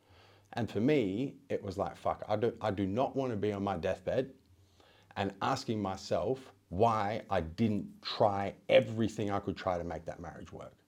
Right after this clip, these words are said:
So ultimately, when it comes to regret mitigation, that's why I went back and tried to make it work.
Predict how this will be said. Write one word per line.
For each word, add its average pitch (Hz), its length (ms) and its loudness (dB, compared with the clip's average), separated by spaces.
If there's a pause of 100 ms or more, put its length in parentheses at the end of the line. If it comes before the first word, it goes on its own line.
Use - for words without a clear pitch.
(760)
So - 260 10
ultimately, 120 720 8 (120)
when 120 120 0
it 117 60 -4
comes 151 240 0
to 104 80 -2
regret 92 360 2
mitigation, 90 600 -6
that's 104 200 -2
why 90 120 2
I 87 40 0
went 85 220 -6
back 78 200 -8
and 82 80 -14
tried 78 200 -10
to 85 80 -10
make 78 180 -10
it 78 100 -18
work. 80 200 -14